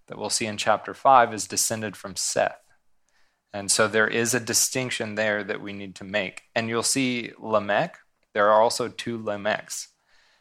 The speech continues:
one from Cain's line and one from Seth's line. Lamech from Seth's line is the father of Noah, and we'll see him later as well.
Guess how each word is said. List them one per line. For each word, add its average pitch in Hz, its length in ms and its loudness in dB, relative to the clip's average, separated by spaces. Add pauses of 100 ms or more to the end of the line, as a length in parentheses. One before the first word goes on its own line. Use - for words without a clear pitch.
(180)
one 113 380 4
from 110 300 0
Cain's 143 480 -4
line 92 420 -2
and 98 160 -10
one 101 240 -6
from 95 420 -6
Seth's - 640 -2
line. 87 420 -6 (380)
Lamech 110 480 4
from 104 280 -4
Seth's - 520 2
line 95 460 0
is 98 140 -10
the 95 80 -8
father 101 400 2
of 87 80 -14
Noah, 98 460 -8 (520)
and 98 140 -12
we'll 101 100 -6
see 104 240 -2
him 98 480 -6
later 95 400 -4
as 90 140 -10
well. 87 400 -2